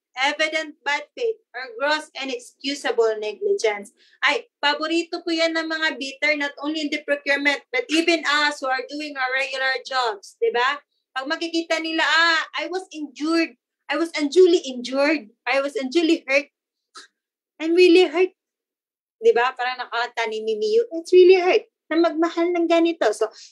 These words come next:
and cause any, any undue injury to any party, including the government or any private party. So sila, pag nasaktan sila sa mga, ah, nakikita nilang pinagagawa nyo, gagamitin nila yan.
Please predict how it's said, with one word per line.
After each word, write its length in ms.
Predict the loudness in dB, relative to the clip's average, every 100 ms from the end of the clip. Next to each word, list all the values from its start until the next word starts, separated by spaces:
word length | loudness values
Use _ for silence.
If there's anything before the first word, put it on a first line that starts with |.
| _
and 160 | 2
cause 240 | 6 6 6
any, 400 | -2 -2 -2 -2
any 340 | 0 4 2 2 0
undue 320 | 2 2 2 0
injury 480 | -2 0 -2 -4 -6
to 40 | -4
any 240 | -4 -4 -6
party, 400 | -4 -4 -2 -6 -4
including 320 | -8 -12 -4
the 160 | -4 0
government 640 | 0 4 2 4 0 -4 _ _ _ _ _
or 160 | -4 -4 0
any 480 | 2 4 2 -2 -8
private 320 | -4 0 2 0
party. 400 | -4 -6 -6 -14
So 160 | -6 4
sila, 320 | 8 8 6
pag 160 | -2 -6
nasaktan 480 | -8 -12 -8 -8 -6
sila 240 | -2 -2
sa 160 | -2 -6
mga, 400 | -2 0 -2 -6 _ _ _ _ _
ah, 240 | -4 -2 -2
nakikita 640 | -6 -10 -2 -2 0 -4
nilang 320 | -4 -4 -6
pinagagawa 800 | -6 -8 -4 -2 -2 -2 -2 -4
nyo, 320 | -4 -6 -8 _ _ _ _ _ _ _ _ _ _
gagamitin 640 | -4 0 2 2 2 -2
nila 160 | 0 2
yan. 400 | 4 4 2 -4